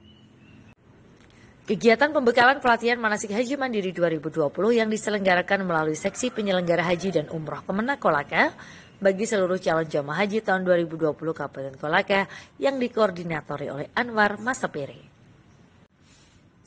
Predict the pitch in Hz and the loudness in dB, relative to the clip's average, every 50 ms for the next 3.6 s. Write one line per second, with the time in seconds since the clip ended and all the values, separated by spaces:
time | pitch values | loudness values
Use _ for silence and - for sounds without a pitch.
0 | - - _ _ - - - - - 160 156 175 185 202 196 185 185 175 170 175 | -20 -20 _ _ -20 -20 -18 -10 -8 -2 0 2 2 2 2 0 2 2 2 2
1 | 170 - 202 214 269 320 330 302 226 180 165 156 160 175 208 208 190 202 175 170 | 2 0 -2 0 0 -2 -6 -6 -4 -2 -2 -2 -2 -2 -2 -2 -2 0 -2 0
2 | 165 175 175 160 170 170 165 - 180 208 220 208 - 196 165 156 160 151 165 131 | 0 0 0 0 -2 -2 -2 -2 -2 -2 -2 -2 -4 -6 -2 -2 -4 -4 -4 -10
3 | 147 143 - 170 175 185 185 170 160 160 151 | -10 -4 -2 -2 0 0 -2 -4 -6 -8 -8